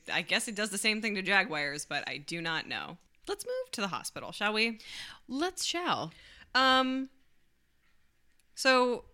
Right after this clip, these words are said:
Speaker 1: I mean, obviously, like, the biggest example of, like, a friendship, you can correct me,
Speaker 2: <laughs>
Speaker 1: in this is, like, the official ally,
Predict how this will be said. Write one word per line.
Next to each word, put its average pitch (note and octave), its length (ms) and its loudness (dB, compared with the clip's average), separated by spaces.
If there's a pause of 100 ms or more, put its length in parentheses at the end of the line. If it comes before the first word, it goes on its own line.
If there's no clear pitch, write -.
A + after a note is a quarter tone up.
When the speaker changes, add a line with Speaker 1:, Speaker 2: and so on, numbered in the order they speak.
(720)
Speaker 1:
I A#3 60 2
mean, B3+ 300 4
obviously, G#3+ 720 4
like, F3+ 200 -2
the F#3 80 0
biggest E3+ 640 0
example E3 520 -2
of, D3+ 380 -6
like, D3+ 320 -4
a E3 60 -4
friendship, D#3+ 720 -4 (1400)
you F#3 140 -2
can G#3 220 -4
correct E3 460 0
me, D3 340 -4 (640)
Speaker 2:
<laughs> - 680 -14
Speaker 1:
in G#3+ 200 4
this G3+ 240 4
is, G3 280 4
like, F3+ 260 0
the G#3 160 2
official - 720 4
ally, C#3+ 840 4